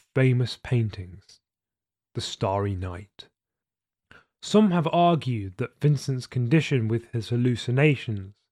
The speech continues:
may have played a role in his vision for this painting. Vincent had made a lot of progress at the asylum with Doctor Perron, and he had painted a lot there. He was soon allowed to go on day trips to paint,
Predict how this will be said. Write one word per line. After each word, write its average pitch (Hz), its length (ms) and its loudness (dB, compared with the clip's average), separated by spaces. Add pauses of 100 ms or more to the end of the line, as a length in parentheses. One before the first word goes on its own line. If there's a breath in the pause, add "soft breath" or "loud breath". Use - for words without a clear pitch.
(420)
may 151 120 6
have 165 140 2
played 156 240 2
a 151 60 4
role 147 480 6
in 120 160 -4
his 104 220 -4
vision 113 440 0
for - 140 -12
this 107 240 -8
painting. 110 560 -8 (920)
Vincent 196 380 4
had 156 140 0
made 160 280 6
a 151 100 -4
lot 147 160 2
of - 180 -8
progress 156 640 0
at - 100 -12
the 127 120 -10
asylum 113 460 0
with 101 100 -2
Doctor - 280 -8
Perron, 107 480 -2 (760)
and 151 140 6
he 160 40 10
had 170 140 4
painted 135 340 0
a 131 60 2
lot 143 320 0
there. 101 300 -8 (1160)
He 185 120 2
was 185 160 2
soon 240 320 4
allowed 196 380 6
to 170 80 -2
go 170 180 6
on 165 140 6
day 165 240 2
trips - 340 -12
to - 100 -16
paint, - 560 0